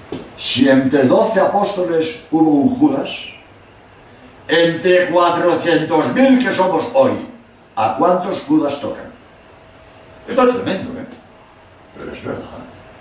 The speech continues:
Tenemos Judas de toda la Iglesia. Qué triste, pero es verdad. Muchos que dijeron que se consagraban a Dios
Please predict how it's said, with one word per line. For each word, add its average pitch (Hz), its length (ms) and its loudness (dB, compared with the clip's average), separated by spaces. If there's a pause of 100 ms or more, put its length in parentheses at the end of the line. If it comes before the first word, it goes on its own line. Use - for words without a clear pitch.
(600)
Tenemos 233 400 2
Judas 320 720 2 (200)
de 190 140 -6
toda 175 260 -2
la 151 60 -6
Iglesia. - 280 -16 (840)
Qué 190 100 0
triste, 196 680 0 (580)
pero - 220 -8
es 127 100 -10
verdad. 156 240 -14 (1400)
Muchos - 640 0 (680)
que 190 100 0
dijeron 190 760 0 (340)
que 190 160 0
se 180 200 0
consagraban 190 760 0
a 185 100 0
Dios - 500 -2